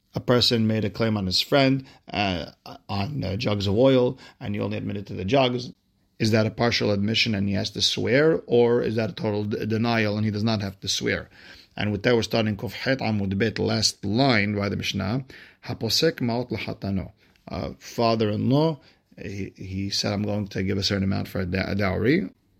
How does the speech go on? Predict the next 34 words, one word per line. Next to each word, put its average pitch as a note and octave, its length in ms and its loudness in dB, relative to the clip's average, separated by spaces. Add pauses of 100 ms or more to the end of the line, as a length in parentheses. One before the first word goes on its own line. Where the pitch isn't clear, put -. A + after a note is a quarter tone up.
(240)
to - 80 0
his G#2 180 4
son-in-law," G2 480 2
and B2+ 180 0
then, D#3+ 220 0
"Upashat C#3 560 0
Lo B2+ 80 4
Et A#2+ 80 2
Haregel," G2+ 380 0
and G#2+ 80 -2
then C#3 140 0
he C3 40 4
decided A#2 420 0
he's G#2+ 220 2
not G#2+ 300 0
giving, F#2+ 340 -4 (640)
either B2+ 320 4
in A2 80 0
a G2 60 -2
disgraceful G2 680 -2
way, E3+ 320 4
or B2+ 580 4
he A2+ 200 -2
just B2 220 -4
doesn't A2 240 -4
have G2+ 200 -4
money. C3+ 440 0 (1000)
Rashi A#2+ 560 4
brings A2+ 260 0
both G2 300 -6
Pirushim. G2 600 -4 (380)
Either C#3+ 320 4
way, F#2+ 360 0 (1500)
Teshev E3 460 6